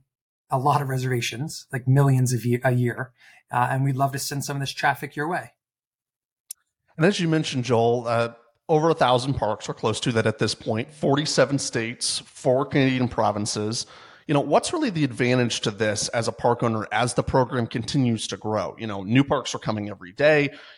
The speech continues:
Speaker 2: You're, you have a huge group of R Vers that you're trying to market this to. So really, you know, where do you project this going out over the next year and beyond?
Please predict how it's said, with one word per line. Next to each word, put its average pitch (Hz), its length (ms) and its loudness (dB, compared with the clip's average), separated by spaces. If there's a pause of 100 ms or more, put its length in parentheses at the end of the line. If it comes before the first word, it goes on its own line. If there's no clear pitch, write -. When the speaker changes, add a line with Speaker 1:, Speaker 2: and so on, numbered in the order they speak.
Speaker 2:
You're, 107 480 -2
you 131 120 0
have 104 120 0
a 98 60 -6
huge 156 440 -2
group 127 360 2
of 113 100 -2
R 107 140 2
Vers 117 320 -4
that - 100 -12
you're 98 80 -14
trying 107 280 -2
to 98 40 -6
market 117 380 0
this - 220 -4
to. 104 280 -6 (420)
So 131 300 4
really, 175 320 0
you 139 80 2
know, 131 60 4
where 135 260 2
do 226 80 -4
you 214 160 -2
project 139 560 0
this 120 160 -4
going 113 260 -4
out 110 240 -2
over 107 160 -8
the 104 100 -8
next 107 320 -6
year 117 360 0
and 104 120 -6
beyond? 110 640 -2